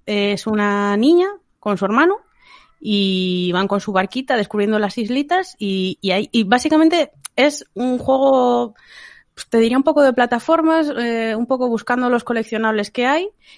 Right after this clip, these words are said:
y eso, y descubriendo la historia que, que hay detrás. Y es cortito, porque yo le he echado nada más que cuatro o cinco horas y llevo bastante más de la mitad,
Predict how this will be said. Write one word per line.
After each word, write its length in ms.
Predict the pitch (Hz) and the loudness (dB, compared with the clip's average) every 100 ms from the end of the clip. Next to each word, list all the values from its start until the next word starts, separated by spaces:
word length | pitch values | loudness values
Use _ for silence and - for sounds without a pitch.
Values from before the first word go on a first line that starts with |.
| - | -4
y 180 | 233 220 | 0 2
eso, 180 | 220 208 | 0 -2
y 80 | 196 | -4
descubriendo 500 | 190 180 190 220 233 | -2 -4 -2 0 0
la 80 | |
historia 360 | 196 - 202 175 | -2 -4 -4 -4
que, 580 | 170 160 156 147 151 - - | -4 -6 -6 -8 -12 -16 -6
que 140 | 185 | -2
hay 100 | 170 | 0
detrás. 440 | 165 160 269 311 _ | -2 -2 -4 -4 _
Y 600 | 220 196 185 175 175 - - | -2 2 2 0 -2 -4 0
es 220 | 240 - _ | 0 -2 _
cortito, 540 | - 208 269 285 339 320 | 0 2 2 0 -2 -4
porque 440 | 190 190 180 180 175 | -4 -2 -2 -2 0
yo 320 | 196 202 202 | 2 4 2
le 80 | 196 | 0
he 40 | |
echado 220 | 196 190 | 0 -2
nada 140 | 190 190 | 0 0
más 140 | 190 | 0
que 80 | 185 | 0
cuatro 240 | 190 190 | -2 -2
o 20 | 180 | -2
cinco 300 | 196 190 190 | -2 0 2
horas 400 | 196 175 170 - | 2 0 -2 -8
y 380 | 175 170 160 151 - | -8 -6 -6 -10 -6
llevo 380 | 170 170 165 _ - | -2 -2 -4 _ -4
bastante 420 | 175 160 202 185 | -2 0 -2 0
más 180 | 185 175 | -2 -2
de 80 | 170 | -2
la 80 | |
mitad, 380 | 165 165 202 277 | -2 0 0 0